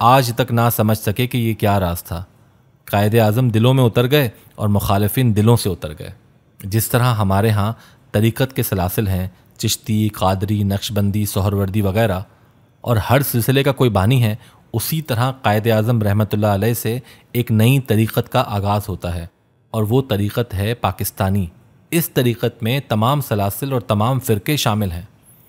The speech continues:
हर पाकिस्तानी पाकिस्तान से मोहब्बत को ईमान का हिस्सा समझता है। हमारे लिए हमारा वतन खाक हरम से कम नहीं।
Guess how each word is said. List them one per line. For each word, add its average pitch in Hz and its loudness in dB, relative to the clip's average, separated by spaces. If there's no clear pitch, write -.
हर 156 4
पाकिस्तानी 120 0
पाकिस्तान 117 0
से 123 -4
मोहब्बत 101 -2
को 127 -2
ईमान 107 0
का 127 -6
हिस्सा 117 0
समझता 92 -6
है। 87 -10
हमारे 120 4
लिए 131 0
हमारा 110 2
वतन 123 -2
खाक 113 0
हरम 110 2
से 117 -2
कम 107 -2
नहीं। 107 -2